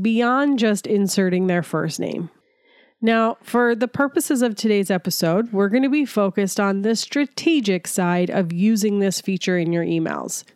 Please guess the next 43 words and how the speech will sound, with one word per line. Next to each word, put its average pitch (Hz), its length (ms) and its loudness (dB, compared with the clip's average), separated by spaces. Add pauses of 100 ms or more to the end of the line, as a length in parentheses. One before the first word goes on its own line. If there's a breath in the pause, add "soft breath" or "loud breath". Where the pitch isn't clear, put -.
the 214 180 2
when 247 380 2
and 220 180 0
the 180 60 0
where. 160 400 -6 (680)
We 247 240 2
won't 277 340 0
be 370 140 2
covering 226 500 0
much 202 260 0
of 185 160 -4
the 190 100 2
how 170 380 0
because, 196 420 -2
truth 269 280 0
be 269 140 0
told, 202 400 0
it - 180 -2
can 208 120 -2
get 196 160 0
a - 20 2
little 220 300 0
technical 220 640 0
in 196 160 -2
terms 185 380 0
of 180 120 0
implementation. 185 960 -2 (540 soft breath)
Klaviyo 285 500 2
has 254 240 0
some 226 200 0
decent 214 360 -2
documentation 190 840 -2
on 254 180 0
this, 254 200 0 (100)
or 262 280 0
you 240 160 0
can 220 260 -2
snag 202 420 -2
my 196 160 0
Klaviyo 202 540 0
Badassery 175 720 0
Tech - 340 -6
Tour, 339 420 0